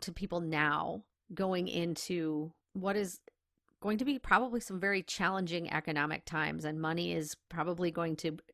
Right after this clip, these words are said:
escalate higher on the anxiety scale than it has for a lot of people in the past?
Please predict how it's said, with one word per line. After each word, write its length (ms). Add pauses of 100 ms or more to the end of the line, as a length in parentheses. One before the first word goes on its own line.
escalate 560
higher 560
on 220
the 160
anxiety 540
scale 400
than 120
it 140
has 460 (400)
for 100
a 60
lot 180
of 80
people 560
in 140
the 60
past? 500